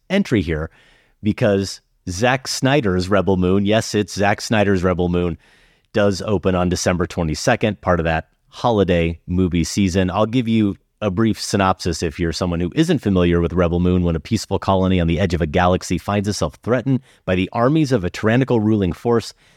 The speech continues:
a mysterious stranger living amongst its villagers becomes their best hope for survival. I don't really tend to get excited by Zack Snyder movies, but Jonathan,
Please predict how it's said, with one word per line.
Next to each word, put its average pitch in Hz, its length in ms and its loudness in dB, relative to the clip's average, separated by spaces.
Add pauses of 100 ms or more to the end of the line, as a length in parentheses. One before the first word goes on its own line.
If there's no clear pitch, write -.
(160)
a 85 60 -6
mysterious 98 500 2
stranger 95 380 2
living 87 280 0
amongst 85 420 0
its 78 120 -8
villagers 82 420 0
becomes 82 380 0
their 82 160 0
best 80 360 0
hope 76 220 -2
for 76 140 -6
survival. 85 480 -2 (180)
I 90 60 -4
don't 92 240 -2 (240)
really 98 420 0 (160)
tend 113 200 2
to 120 60 -2
get 120 120 2
excited 117 400 -2
by 117 140 2
Zack 117 260 0
Snyder 101 340 0
movies, 107 520 0
but 90 460 -2
Jonathan, 90 600 -2